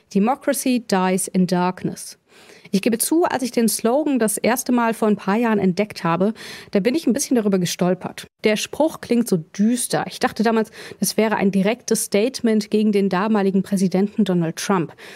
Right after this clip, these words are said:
der keinen Hehl aus seiner Abneigung gegenüber der freien Presse gemacht hat und auch heute nicht macht. Tatsächlich aber ist das Motto der Zeitung viel mehr als Statement für Pressefreiheit zu verstehen. Demokratische Rechtsstaaten, in denen JournalistInnen nicht frei berichten können,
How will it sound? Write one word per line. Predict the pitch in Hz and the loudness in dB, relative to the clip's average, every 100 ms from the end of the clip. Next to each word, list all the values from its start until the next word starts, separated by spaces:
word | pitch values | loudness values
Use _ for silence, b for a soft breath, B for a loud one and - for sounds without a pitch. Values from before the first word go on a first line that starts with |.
| B B | B B
der | 180 | -2
keinen | 190 190 | 2 0
Hehl | 151 202 214 | 2 0 0
aus | 160 - | -2 -2
seiner | 175 - | -2 -2
Abneigung | - 180 175 190 185 | -2 -2 0 0 0
gegenüber | 180 180 175 | 0 0 0
der | 156 160 | -2 -4
freien | - 147 | -4 -4
Presse | - - - | -4 -4 -4
gemacht | 190 196 - | -2 -4 -6
hat | - - _ _ - | -8 -10 _ _ -4
und | 190 | -2
auch | 208 - | -4 -2
heute | 190 - | -2 -2
nicht | 175 - | -6 -2
macht. | 185 - - - B B B B B B _ | -2 -2 -10 -20 B B B B B B _
Tatsächlich | - 220 359 - 262 - - | -2 0 0 2 0 0 -2
aber | 226 | 0
ist | 220 226 | 0 -2
das | - | 0
Motto | 214 - | 0 2
der | 262 233 | 0 0
Zeitung | 226 220 220 | 0 0 0
viel | 214 - 311 320 | -2 -2 0 2
mehr | 302 - | 0 -2
als | 233 - | -2 -4
Statement | - 202 269 247 233 | -2 -2 0 0 0
für | - 220 | 0 -2
Pressefreiheit | - 269 247 - 170 170 175 | 0 -2 -2 0 0 0 0
zu | - | -4
verstehen. | - 175 - - 185 - - B B B B | -4 -4 -2 -4 -4 -8 -20 B B B B
Demokratische | 240 240 240 254 339 370 - | 0 0 0 0 0 0 0
Rechtsstaaten, | 226 220 - - 160 - 170 165 | 0 0 -4 -2 -2 0 0 0
in | - 226 | 0 2
denen | 233 233 | 2 2
JournalistInnen | 214 214 196 302 - 196 185 175 | 2 2 2 0 0 0 2 2
nicht | 185 311 - | 2 0 -4
frei | - 240 | -2 0
berichten | 214 262 - 214 | 2 -2 -2 -2
können, | - 180 220 | 0 0 0